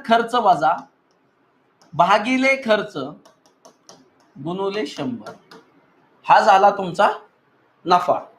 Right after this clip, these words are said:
ओके, चला, किती आलं उत्तर? एकोणपन्नास सहाशे ऐंशी. करेक्ट. ओके, चला, मग प्रॉफिट किती दिलाय? आठ टक्के दिलाय. ओके, चला, आठ टक्के दिलाय.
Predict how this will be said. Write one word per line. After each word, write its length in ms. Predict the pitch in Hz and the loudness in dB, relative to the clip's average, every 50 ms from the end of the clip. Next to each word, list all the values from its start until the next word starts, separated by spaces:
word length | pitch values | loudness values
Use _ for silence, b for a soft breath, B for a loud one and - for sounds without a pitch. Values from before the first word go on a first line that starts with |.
| _ _ _ | _ _ _
ओके, 480 | 170 202 208 - 277 262 269 - - _ _ _ _ _ _ _ _ _ _ | 0 0 2 2 0 0 -2 -6 -16 _ _ _ _ _ _ _ _ _ _
चला, 160 | 135 120 117 113 - _ _ _ | -6 -6 -6 -8 -14 _ _ _
किती 220 | - 143 139 170 | -14 -6 0 2
आलं 200 | 170 160 160 165 | 4 4 4 4
उत्तर? 500 | 160 160 160 160 _ 170 165 156 160 170 - - _ _ _ _ _ _ _ _ _ _ _ | 2 0 -4 -6 _ 4 4 6 6 4 0 -6 _ _ _ _ _ _ _ _ _ _ _
एकोणपन्नास 760 | 151 151 - - 190 185 180 180 - 180 180 185 190 190 - | -12 -8 -2 0 0 0 2 2 2 2 4 2 0 0 2
सहाशे 340 | - 160 240 - - - 180 | 0 0 0 0 -4 0 2
ऐंशी. 400 | 202 196 165 139 127 - - 113 | 2 2 2 0 -6 -8 -12 -14
करेक्ट. 360 | 113 - 190 190 156 127 - - _ _ _ _ _ _ _ _ _ | -6 2 2 4 4 2 -2 -10 _ _ _ _ _ _ _ _ _
ओके, 260 | - 196 208 247 214 180 | -4 -4 -2 -2 -6 -4
चला, 280 | - 196 151 120 92 - _ _ _ _ _ _ _ _ | 0 0 0 0 -2 -8 _ _ _ _ _ _ _ _
मग 160 | 190 240 294 320 | 0 2 2 2
प्रॉफिट 540 | 311 311 - 247 240 220 - 285 285 277 | 2 0 0 0 0 0 -2 -4 -6 -4
किती 180 | 226 285 262 285 | -6 -6 -6 -6
दिलाय? 420 | 262 262 262 254 240 240 254 254 - - _ - | -6 0 2 2 2 2 2 -2 -8 -14 _ 0
आठ 300 | 180 190 202 196 - - | 2 2 2 0 -4 -10
टक्के 240 | - 180 - - 139 | -14 -14 -10 -12 -10
दिलाय. 300 | 131 123 117 117 117 104 - | -10 -10 -10 -10 -12 -8 -6
ओके, 340 | 165 160 160 - 123 107 110 _ _ | -6 -8 -8 -10 -18 -20 -20 _ _
चला, 160 | 147 120 101 92 _ _ _ _ _ _ _ _ _ _ | -12 -12 -12 -16 _ _ _ _ _ _ _ _ _ _
आठ 300 | 139 170 - - - 185 | 2 2 2 2 -6 -10
टक्के 200 | 180 - 175 170 | -8 -6 -6 -6
दिलाय. 280 | 151 151 143 143 156 | -6 -4 -6 -6 -8